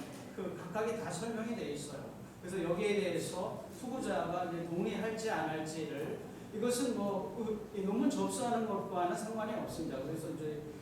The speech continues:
그 동의하실지 안 하실지를 그것을 결정하셔서 여기 하시고요. 그다음에 영리 목적 이용도 역시 마찬가지고요. 여기 설명이 돼 있고, 그다음에 저작물의 변경 이런 것들에 대해서 여러분들이 그 동의하시는지 안 하시는지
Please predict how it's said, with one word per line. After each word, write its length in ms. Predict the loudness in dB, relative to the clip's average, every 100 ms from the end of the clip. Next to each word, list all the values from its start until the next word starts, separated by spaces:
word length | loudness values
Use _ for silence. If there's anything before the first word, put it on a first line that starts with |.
| -10 -6
그 100 | -2
동의하실지 600 | 2 2 2 0 0 2
안 160 | 2 2
하실지를 920 | 2 -2 -2 0 0 0 0 0 -2 -4 -4
그것을 260 | -4 -2 -2
결정하셔서 1000 | 0 0 0 0 -2 -4 -4 -4 -4 -4 -8 -10 -6
여기 140 | -2 0
하시고요. 500 | 0 -2 0 0 0
그다음에 320 | 0 2 2
영리 260 | 4 4 4
목적 540 | 4 2 0 0 2
이용도 560 | 2 4 4 2 2 0
역시 260 | 0 -2
마찬가지고요. 920 | -4 -4 -2 -2 -2 -4 -4 -4 -6 -6 -8 -4
여기 120 | -2
설명이 460 | 2 2 2 2 0
돼 80 | 0
있고, 460 | -2 -4 -4 -4 -4
그다음에 400 | -2 -2 -2 -2
저작물의 560 | 0 0 0 0 0 0
변경 520 | 0 0 0 -2 -2
이런 140 | 0 0
것들에 460 | 0 0 0 0
대해서 640 | 0 -2 -2 -4 -4 -6 -8 -8 -4
여러분들이 840 | 0 2 2 2 2 4 2 2 0
그 380 | -2 -2 -2 0
동의하시는지 760 | 2 4 2 2 0 0 0
안 220 | 0 2 0
하시는지 720 | -2 -2 -4 -4 -4 -4